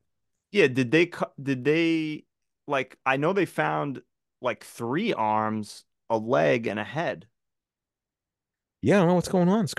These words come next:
Speaker 1: I
Speaker 2: crazy.
Speaker 1: don't know.
Speaker 2: I have no idea.
Speaker 1: Yeah, but
Speaker 2: But,
Speaker 1: I
Speaker 2: uh,
Speaker 1: think you were right when you said prime suspect number one, someone who runs in there all the time.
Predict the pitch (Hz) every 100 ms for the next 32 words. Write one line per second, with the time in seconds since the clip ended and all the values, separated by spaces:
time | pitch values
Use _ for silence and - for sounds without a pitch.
0 | 131 202 123 139 214 220 131 127 120 131
1 | 90 127 85 - _ _ _ _ 160 151
2 | 113 127 - 131 123 175 185 165 123 151
3 | 156 - 120 117 - 123 120 104 _ _
4 | _ _ _ _ - 135 120 135 131 -
5 | 120 131 123 110 127 156 123 110 _ _
6 | _ _ _ 139 139 127 113 120 156 117
7 | 110 104 107 104 104 101 104 107